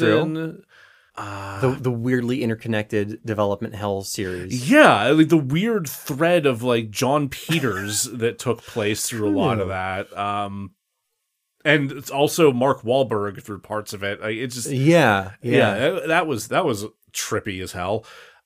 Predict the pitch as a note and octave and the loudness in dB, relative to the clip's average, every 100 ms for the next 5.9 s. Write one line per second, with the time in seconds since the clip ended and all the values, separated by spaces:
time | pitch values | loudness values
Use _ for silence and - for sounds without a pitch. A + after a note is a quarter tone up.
0 | _ A#2 A#2+ B2 B2 B2 A#2 - - A#2 | _ -2 2 2 0 -2 -6 -14 -6 -2
1 | A2 G#2+ G#2+ - _ _ B2 A#2+ A2+ A2+ | 0 0 -4 -10 _ _ -4 0 0 0
2 | G#2+ G#2+ A#2 G2+ F#2+ F#2 - G2 F#2 F#2+ | 0 0 -2 -2 -6 -10 -4 -4 -2 -6
3 | - _ G2+ G2 A2 G2 F#2 F#2 F2 F2+ | -8 _ -8 -6 -4 -4 -4 -6 -8 -8
4 | F#2 F2+ C3 A#2+ A2+ A2+ G#2+ A2 G#2+ - | -8 -8 -2 0 0 0 -2 -2 -4 0
5 | A#2+ G2+ G2 - A#2+ A2 G#2 G2+ G2 | 2 2 -2 -2 -4 -2 -4 -4 -6